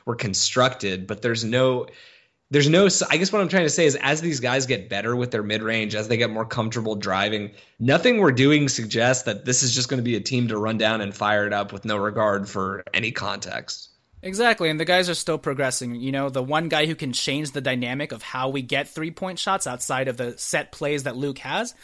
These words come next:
Speaker 2: is gonna be D'Angelo Russell, and he showed that tonight when he drives and looks to play make.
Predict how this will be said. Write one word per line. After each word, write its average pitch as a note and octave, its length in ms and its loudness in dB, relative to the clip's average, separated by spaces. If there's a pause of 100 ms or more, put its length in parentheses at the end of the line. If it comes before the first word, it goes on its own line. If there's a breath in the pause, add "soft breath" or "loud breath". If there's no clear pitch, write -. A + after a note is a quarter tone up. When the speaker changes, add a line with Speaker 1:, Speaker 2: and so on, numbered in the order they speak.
(160 loud breath)
Speaker 2:
is E3 100 -10
gonna G#3 160 0
be G3+ 100 2
D'Angelo G3+ 400 -2
Russell, G3 380 -4
and B2 100 -8
he C3 80 -2
showed F3 280 0
that D3+ 160 -2
tonight D#3 280 -2
when C3+ 180 -2
he C#3+ 120 -4
drives B2+ 580 -2
and C#3 200 -4
looks B2 180 -4
to D#3+ 80 -8
play A3 240 -4
make. A2+ 240 -8